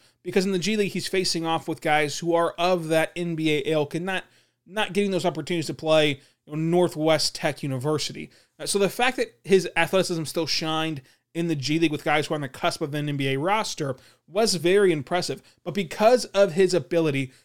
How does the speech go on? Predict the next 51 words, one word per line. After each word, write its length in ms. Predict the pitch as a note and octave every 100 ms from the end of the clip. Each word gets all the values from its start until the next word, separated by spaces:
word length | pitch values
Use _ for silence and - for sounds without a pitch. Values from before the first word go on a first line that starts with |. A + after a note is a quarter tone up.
| _
to 140 | - D#3+
attack 440 | D3 - D3+ D3
the 120 | E3
rim 320 | C#3 C3+ C3 C3 _ _
and, 140 | E3 D#3+
and 260 | F3+ E3 C3
get 260 | G3+ -
to 160 | - F#3
the 100 | D#3+
rim 260 | D#3 D#3 D3+
at 200 | C#3+ -
will, 460 | B2+ D3 C3+ C3 - _ -
it 60 |
allows 720 | G3 F3+ F3 F3 F#3 A#3 A#3
him 120 | G3+ F3
to 60 |
have 100 | F3
the 60 | D#3
defense 360 | C#3+ F3+ F#3
on 200 | D3+ D#3
their 120 | D3 C3
heels, 500 | F3 F3 C#3+ C3 -
and 180 | D#3 D3+
he 120 | F3
can 200 | E3+ D#3
pull 280 | - E3+ D#3+
out 220 | F3+ F#3+
his 180 | D#3+ C3+
great 260 | E3+ D#3+ -
step 300 | - D3 -
back 220 | C#3+ D3+
in 60 |
the 60 | C#3+
mid-range. 480 | C#3 C3+ C3 B2+ - - _
He 160 | - F3+
can 320 | - F3 D3 - _
have 320 | - F#3 G3 D#3+
defenses 420 | F#3+ F3+ E3 D#3+
sagging 440 | F3+ D#3+ D#3 D3+
off 160 | F3+ F#3
of 100 | D#3+
him, 200 | D#3 D3 - _
not 240 | - F#3 A#3+
because 220 | C4 A#3+
of 60 | F#3+
his 100 | -
shot. 360 | - A#3 F3
His 100 | D#3
shot's 260 | - A3+ -
pretty 240 | C#4 B3
good, 320 | D#3 A3+ C3